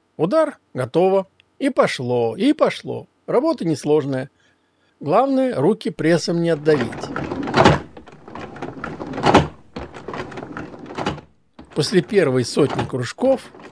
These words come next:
за каждым из которых приходилось наклоняться, спина заныла. А нельзя ли класть сразу по два кружка? Глупо ведь равнять по одному,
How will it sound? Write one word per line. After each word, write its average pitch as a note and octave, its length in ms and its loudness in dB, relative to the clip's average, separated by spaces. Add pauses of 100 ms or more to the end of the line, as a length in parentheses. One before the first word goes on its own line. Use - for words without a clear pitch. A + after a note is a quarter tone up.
(240)
за E3+ 200 0
каждым C#3 420 2
из A#2+ 80 -2
которых F3 420 2
приходилось D3+ 540 0
наклоняться, D#3+ 720 -2 (520)
спина C#3+ 520 0
заныла. D#3 680 2 (1200)
А C#3 100 -6
нельзя D3+ 380 2
ли D4+ 120 -2
класть B3+ 380 -2
сразу B3 320 0
по B3 160 0
два A3+ 240 0
кружка? - 480 -16 (880)
Глупо F#3+ 480 2
ведь C3+ 220 0
равнять D#3 440 2
по C3 120 2
одному, F#3+ 440 2